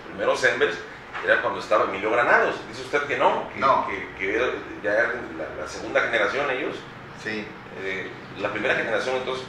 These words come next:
Speaker 2: Mire, es, esto empezó, los Embers empezaron en mil novecientos sesenta y ocho.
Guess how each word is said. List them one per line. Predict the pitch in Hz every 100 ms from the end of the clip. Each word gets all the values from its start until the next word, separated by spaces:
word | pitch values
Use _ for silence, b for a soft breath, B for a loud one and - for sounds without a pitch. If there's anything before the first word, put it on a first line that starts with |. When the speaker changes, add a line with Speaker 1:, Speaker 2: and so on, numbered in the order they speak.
| - 123
Speaker 2:
Mire, | 127 127 120 123
es, | 131 -
esto | 127 139
empezó, | 143 - - 151 147
los | 131 -
Embers | 139 147
empezaron | 139 139 139 139
en | 139
mil | 147
novecientos | 143 135 139 - 147
sesenta | - - - 107 95
y | -
ocho. | - -